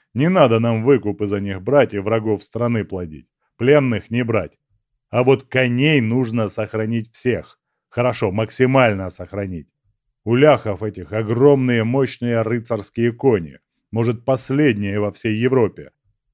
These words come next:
И нам их нужно чем больше, тем лучше. Приказ такой. Стрелять только по людям. Кто не уверен в себе или оружии своём, лучше не стрелять. Нас пятнадцать тысяч, а их полторы.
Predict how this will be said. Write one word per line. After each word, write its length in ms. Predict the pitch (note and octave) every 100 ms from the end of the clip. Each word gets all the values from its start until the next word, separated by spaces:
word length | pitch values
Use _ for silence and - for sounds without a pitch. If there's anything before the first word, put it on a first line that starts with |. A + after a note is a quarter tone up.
| _ _
И 160 | A#2+
нам 340 | C3 D#3 D3 B2+
их 140 | A#2+
нужно 420 | A#2+ C#3+ A#2+ A#2+
чем 300 | A2+ B2+ A#2+
больше, 360 | B2 C3+ - A2+
тем 200 | B2 A#2+
лучше. 400 | G#2+ F2+ - - _ _ _
Приказ 380 | B2+ B2 C3+ A#2
такой. 420 | A2 A2+ F2+ C#2+ _ _ _
Стрелять 640 | - C3+ C#3+ C#3+ C#3 C#3
только 340 | - C#3 B2 A#2
по 180 | B2
людям. 400 | A#2 G#2 F2 D#2
Кто 260 | D#2 _ C#3
не 140 | C#3
уверен 480 | C#3 C3 C#3+ C3+ B2
в 60 | A#2
себе 440 | - A#2+ D3 C3+
или 120 | A#2
оружии 480 | A2+ A#2 D#3+ B2+ A2
своём, 480 | G2+ G#2+ G2+ F2 D2+ _ _
лучше 340 | A#2 C#3 C3 B2
не 160 | A#2+
стрелять. 520 | G#2+ - A#2 G2+ F2 - _ _ _
Нас 200 | A#2+ C3+
пятнадцать 760 | - D3+ D3+ D3+ D#3 - G#2+ -
тысяч, 340 | G#2 F#2 E2+
а 60 | G#2+
их 160 | A#2+
полторы. 600 | - B2+ A#2+ A#2+ G2+ D#2+